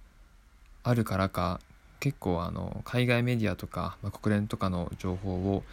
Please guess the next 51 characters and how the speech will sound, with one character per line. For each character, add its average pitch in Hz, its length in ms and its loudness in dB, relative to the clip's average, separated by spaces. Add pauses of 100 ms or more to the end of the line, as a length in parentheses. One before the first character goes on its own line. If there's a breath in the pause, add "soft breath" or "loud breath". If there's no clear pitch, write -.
(280 loud breath)
収 - 180 -4
集 95 240 -2
す 98 160 -4
る 95 460 0
癖 135 180 4
が 92 260 0 (300)
僕 - 180 -10
は 92 120 -2
つ - 180 -4
い 98 80 2
て 90 380 -6
ま 92 160 -4
す。 - 160 -4 (760 loud breath)
で、 113 60 -2
そ 127 140 2
う - 20 6
い 135 40 2
っ - 40 -4
た 139 120 0
情 143 160 6
報 147 200 6
源 92 260 4
に 95 320 0 (480)
あ 95 40 -8
の、 90 260 -6
あ、 92 120 2
こ - 140 -2
れ 113 100 8
面 107 140 6
白 143 160 4
い 139 40 6
な 110 100 4
っ - 20 0
て - 240 -10
い 87 180 -2
う 87 40 -2
情 92 180 -2
報 95 160 -4
が 90 240 -4 (480 loud breath)
時 - 200 -10
々 101 340 -4 (200)
あ 101 80 0
り 101 120 4
ま 101 100 2
し - 100 -2
て、 98 280 0 (400 loud breath)
ま 113 80 0
あ、 - 20 2
そ 123 140 2
れ 135 140 8
を 135 260 4